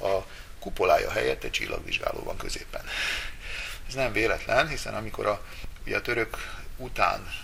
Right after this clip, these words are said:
ö, jóval már, ugye, helyreállt az élet Budán, és elkezdték visszatelepíteni a, a különböző állami és egyéb funkciókat, pontosabban nem telepítették vissza, csak megépítették, megépítették a palotát, de hát a király az nem itt volt,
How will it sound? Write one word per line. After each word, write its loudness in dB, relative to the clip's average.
ö, -4
jóval 2
már, -2
ugye, -8
helyreállt 0
az -6
élet -2
Budán, 0
és -2
elkezdték -2
visszatelepíteni -4
a, -2
a 0
különböző -4
állami -2
és -2
egyéb 0
funkciókat, -2
pontosabban -2
nem 4
telepítették -2
vissza, -6
csak -6
megépítették, -4
megépítették -8
a -8
palotát, -2
de -2
hát -4
a -10
király -2
az -2
nem -4
itt -4
volt, -4